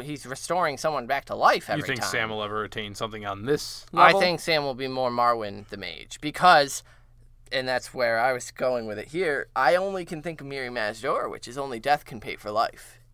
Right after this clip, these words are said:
Speaker 1: And
Speaker 2: I was thinking
Speaker 1: this
Speaker 2: that
Speaker 1: has
Speaker 2: too.
Speaker 1: happened, what, six, seven times now? Like, that's a lot of life to be paying for with death. And so, like, is it,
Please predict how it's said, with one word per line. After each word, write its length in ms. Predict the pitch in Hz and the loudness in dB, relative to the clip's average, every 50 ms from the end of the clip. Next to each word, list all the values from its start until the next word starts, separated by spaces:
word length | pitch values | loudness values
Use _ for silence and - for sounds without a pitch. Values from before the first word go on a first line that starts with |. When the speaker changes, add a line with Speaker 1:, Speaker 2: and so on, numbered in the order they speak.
| - | -2
Speaker 1:
And 400 | 127 123 117 113 110 101 - - - - - | -2 -2 0 -2 -6 -8 -12 -16 -18 -6 4
Speaker 2:
I 160 | 131 131 131 | 8 8 10
was 140 | 143 143 135 | 8 8 0
thinking 300 | - 160 147 131 123 123 | -2 -4 -4 -4 -4 4
Speaker 1:
this 220 | 120 180 - 120 | 6 6 6 6
Speaker 2:
that 60 | 190 202 | 4 2
Speaker 1:
has 100 | 185 - | 0 4
Speaker 2:
too. 40 | - | 6
Speaker 1:
happened, 540 | 175 170 156 143 156 143 135 127 120 113 - - - | 8 8 8 6 4 -2 -2 -2 -6 -10 -12 -16 -14
what, 240 | - 139 147 135 - | -4 2 2 2 2
six, 280 | - - 151 143 - - | 0 -6 -8 -6 -6 -2
seven 260 | - 147 143 147 135 | 0 0 0 0 -2
times 360 | 127 151 147 151 160 175 175 185 | -2 0 2 2 2 0 -2 -2
now? 280 | 185 180 190 190 190 180 | 0 2 2 0 0 0
Like, 460 | 185 143 143 135 123 117 113 - - - - - - - _ - - - - - - - | 2 4 4 4 4 0 -4 -12 -20 -20 -20 -20 -20 -20 _ -20 -20 -20 -20 -20 -20 -20
that's 380 | - 113 - - 156 165 170 - | -20 -20 -10 0 2 2 4 6
a 80 | 160 147 | 4 4
lot 320 | 151 160 175 170 165 151 | 8 10 10 10 10 10
of 100 | 135 139 | 8 8
life 680 | 156 185 202 160 123 110 - - - - - - - - - - - - - - | 10 10 10 10 8 2 -6 -14 -16 -16 -18 -20 -20 -20 -20 -20 -20 -20 -18 -8
to 100 | 151 147 | -8 -6
be 160 | 135 143 139 | -4 -4 -6
paying 340 | - 180 165 156 143 135 127 | -2 0 0 0 0 -2 -4
for 240 | - 147 147 135 127 | -2 -2 0 0 0
with 160 | 120 110 107 | -2 -6 0
death. 420 | - 185 160 101 - - - - - - | 6 6 6 6 4 -2 -18 -18 -12 -10
And 180 | 127 123 113 | -10 -10 -8
so, 220 | - - 147 139 127 | 0 2 2 2 2
like, 460 | 120 127 123 117 110 104 - - - - - - - - - - - - - _ - - | 2 2 2 2 2 -2 -6 -16 -20 -20 -20 -20 -20 -20 -20 -20 -20 -20 -20 _ -6 -2
is 200 | 147 147 131 135 | -2 -2 0 -2
it, 240 | 139 131 120 - | -2 -2 -2 -6